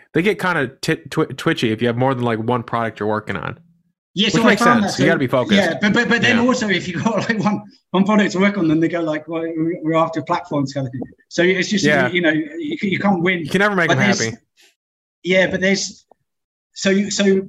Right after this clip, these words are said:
Speaker 2: and it took, it actually took him telling me that, 'cause I, other people had said that, but I, I respect, and I kind of ignored it, but I respected him so much. I was like, and then it kind of clicked. I was like,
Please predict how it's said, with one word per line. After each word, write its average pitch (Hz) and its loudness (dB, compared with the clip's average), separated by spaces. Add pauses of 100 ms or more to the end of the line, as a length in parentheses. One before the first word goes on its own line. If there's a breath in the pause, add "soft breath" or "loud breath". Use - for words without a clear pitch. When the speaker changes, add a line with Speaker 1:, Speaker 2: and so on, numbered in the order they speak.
Speaker 2:
and 196 2 (320)
it - -6
took, - -2 (200)
it 185 -4
actually 214 0
took 233 -6
him 196 0
telling 180 -2 (160)
me 147 2
that, 127 -6
'cause - -12
I, 156 0
other 190 0
people 190 -2
had 131 -4
said 147 -8
that, 131 -10
but 135 -10
I, 147 -4 (340 soft breath)
I 147 -6
respect, 170 -6
and 151 2
I 151 -2
kind 160 -4
of 151 -6
ignored 143 2
it, 123 -8
but 131 -6
I 139 0
respected 151 -4
him 151 0
so 160 -4
much. 160 -2
I 277 -8
was - -10
like, 285 -6
and - 4
then 156 4
it 160 -4
kind 151 -2
of - -8
clicked. - -10 (300)
I 135 -6
was 147 -2
like, 147 -4